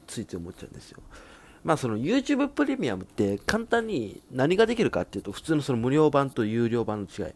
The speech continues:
まず、有料版だと、えー、まあ、YouTubeプレミアムだと今長いんで、有料版、無料版で言わせてもらうんですけども、まあ、有料版だと、え、まず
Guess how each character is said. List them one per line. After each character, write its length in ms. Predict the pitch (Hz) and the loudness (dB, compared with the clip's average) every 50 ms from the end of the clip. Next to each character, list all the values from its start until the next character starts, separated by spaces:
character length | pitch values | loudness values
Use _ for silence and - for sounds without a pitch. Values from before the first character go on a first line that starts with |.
| - - - - - - | -12 -20 -20 -20 -12 -6
ま 100 | - 220 | -4 -4
ず、 380 | 220 180 160 131 113 101 92 - - - - - - | -2 2 2 2 2 2 0 -4 -10 -20 -20 -8 -2
有 200 | 185 226 240 247 | 0 2 2 4
料 160 | 240 240 240 | 4 4 4
版 160 | 226 233 226 | 4 2 0
だ 100 | 226 175 | 0 -4
と、 380 | - 107 101 95 92 85 - - - | -2 -2 0 0 0 -2 -4 -8 -10
え 360 | - 107 107 104 104 104 98 - | -6 -4 -4 -2 -2 -2 -2 -2
ー、 20 | |
ま 100 | 117 120 | -4 -4
あ、 40 | 113 | -2
YouTube 440 | 110 139 170 185 - 208 208 196 196 | 2 2 2 2 4 2 0 0 0
プ 120 | 196 - 208 | 0 0 2
レ 80 | 226 | 2
ミ 160 | 226 208 196 160 | 0 0 -2 -2
ア 80 | 143 | -2
ム 560 | 139 147 160 165 170 170 170 175 175 170 165 156 | -2 -2 -4 -4 -4 -4 -4 -4 -4 -2 -2 0
だ 120 | 160 151 | 0 0
と 100 | 135 110 | 0 -2
今 220 | 101 120 143 147 110 | -4 -4 -4 -4 -4
長 220 | 113 123 131 147 | -4 -4 -4 -4
い 20 | |
ん 40 | 117 | -4
で、 60 | 92 | -4
有 300 | 92 113 143 165 180 185 | -2 0 2 2 2 2
料 140 | 175 196 185 | 2 2 2
版、 200 | 175 180 165 139 | 2 2 0 0
無 80 | 123 123 | 0 0
料 160 | 147 160 151 | 0 2 2
版 160 | 151 151 147 | 4 2 2
で 80 | 139 139 | 2 2
言 100 | 135 127 | 0 2
わ 120 | 131 131 | 0 0
せ 80 | - - | 0 0
て 100 | 139 131 | 0 0
も 140 | 127 123 123 | 0 0 -2
ら 80 | 127 | -2
う 40 | 127 | -2
ん 20 | 110 | -2
で 100 | 95 85 | -4 -6
す 80 | - | -6
け 60 | - 92 | -8 -8
ど 80 | 87 | -6
も、 240 | 95 107 107 87 - - - - - - - - | -4 -4 -4 -4 -6 -10 -14 -16 -14 -12 -4 0
ま 60 | - | 0
あ、 40 | 123 | 2
有 280 | 131 165 202 226 233 | 2 2 2 0 2
料 160 | 233 247 247 240 | 2 2 2 4
版 180 | 254 247 240 | 2 0 0
だ 120 | 226 208 151 | -2 -4 -2
と、 320 | - 202 170 - - - - - - - - - - - - - - - - - - - - - - | 0 0 2 0 0 -4 -12 -20 -20 -20 -20 -20 -20 -20 -20 -20 -20 -20 -20 -20 -20 -20 -20 -12 -6
え、 40 | 117 | -2
ま 140 | 151 196 190 | 0 0 0
ず 160 | - 202 | -2 -4